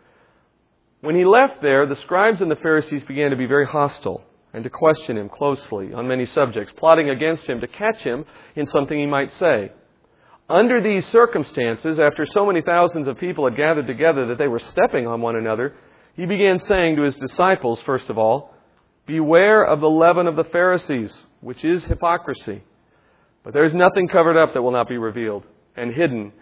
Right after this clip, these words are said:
that will not be known." Accordingly, whatever you have said in the dark will be heard in the light, and what you have whispered in the inner rooms will be proclaimed upon the housetops.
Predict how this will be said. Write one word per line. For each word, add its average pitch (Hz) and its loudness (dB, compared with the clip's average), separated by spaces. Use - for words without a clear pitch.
that 123 -2
will 131 0
not 131 0
be 123 -6
known." 107 -6
Accordingly, 156 4
whatever 135 2
you 247 -2
have 190 6
said 202 2
in 170 -2
the 151 0
dark 180 4
will 165 -2
be 156 0
heard 170 2
in 139 -2
the 123 0
light, 110 0
and 113 -6
what 139 -4
you 180 -2
have 170 2
whispered 180 0
in 165 0
the 156 2
inner 151 2
rooms 139 0
will 139 4
be 143 0
proclaimed 131 -2
upon 113 -6
the 117 -6
housetops. 120 -6